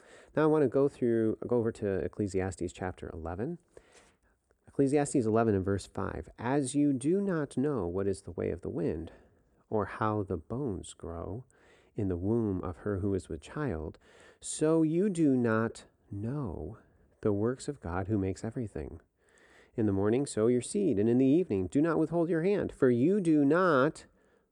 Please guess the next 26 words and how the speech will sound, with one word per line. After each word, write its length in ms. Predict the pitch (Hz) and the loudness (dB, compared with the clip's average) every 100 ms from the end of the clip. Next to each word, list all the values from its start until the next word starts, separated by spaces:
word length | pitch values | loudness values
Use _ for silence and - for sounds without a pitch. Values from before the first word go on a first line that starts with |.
| _ - | _ -2
know 680 | 107 151 180 73 52 62 - _ _ _ _ - | 0 2 0 0 -4 -8 -14 _ _ _ _ 2
which 280 | 131 135 113 | 2 2 -2
will 100 | 98 | -2
prosper, 500 | 131 147 - - - | -4 -6 -10 -8 -4
either 260 | 104 98 | -2 0
this 240 | 107 110 95 | 0 -2 -4
or 60 | |
that, 320 | 95 104 - - - - _ | -6 -6 -8 -14 -20 -20 _
or 80 | 107 | 0
whether 220 | 104 104 | 2 2
both 300 | 90 104 - | 2 0 -2
alike 420 | 104 80 82 - | -4 -2 -4 0
will 160 | 98 92 | 0 2
be 300 | 92 82 87 | 2 0 0
good." 360 | - 120 82 - - - - - - - - | 0 0 -2 -8 -20 -20 -20 -20 -16 -14 -4
So 160 | 131 | 0
he 140 | 113 113 | 2 0
hits 260 | 151 - | 0 0
on 180 | 104 104 | 2 2
this 140 | 104 | 0
theme 380 | - 143 123 98 | 0 0 2 2
throughout 500 | - 107 - 107 117 | 0 -2 2 0 2
this 180 | 101 85 | 0 -2
passage, 640 | - 117 113 98 87 101 - | -2 -2 0 0 -2 -2 -6
this 120 | 87 | -6
section, 640 | - 139 - - 90 | -4 -6 -6 -8 -8